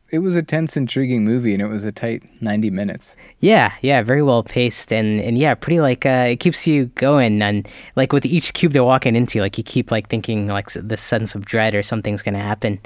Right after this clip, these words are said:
Speaker 2: I, I thought that was very effective.
Speaker 1: Right, and it, I mean, it, it didn't get that monotonous either for just the whole entire plot being going from one identical looking cube into the next.
Speaker 2: Yeah,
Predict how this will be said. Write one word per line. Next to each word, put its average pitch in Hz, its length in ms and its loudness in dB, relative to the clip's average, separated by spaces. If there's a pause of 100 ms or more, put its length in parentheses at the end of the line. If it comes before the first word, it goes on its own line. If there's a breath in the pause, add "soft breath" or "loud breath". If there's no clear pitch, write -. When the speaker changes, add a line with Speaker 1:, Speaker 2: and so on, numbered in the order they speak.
(540 soft breath)
Speaker 2:
I, 107 160 0
I - 100 -6
thought 123 160 -4
that 113 80 -2
was 110 120 -4
very 101 220 -2
effective. 101 600 -8 (640)
Speaker 1:
Right, 101 460 -2
and 107 180 0
it, 135 260 0
I 147 60 0
mean, 135 160 4
it, 120 260 0 (420 soft breath)
it 147 180 -2
didn't 156 260 2
get 135 180 0
that 117 160 0
monotonous 104 640 0
either 95 240 -2
for 92 160 -6
just 92 300 -8 (280)
the 95 80 -4
whole - 200 -6
entire 95 380 -4
plot 98 300 -2
being 92 200 -4
going 92 240 -4
from 90 240 -6
one 95 420 -2
identical 95 440 -4
looking 90 340 -6
cube 98 280 -4
into 90 160 -6
the 90 140 -8
next. 90 320 -8
Speaker 2:
Yeah, 113 340 2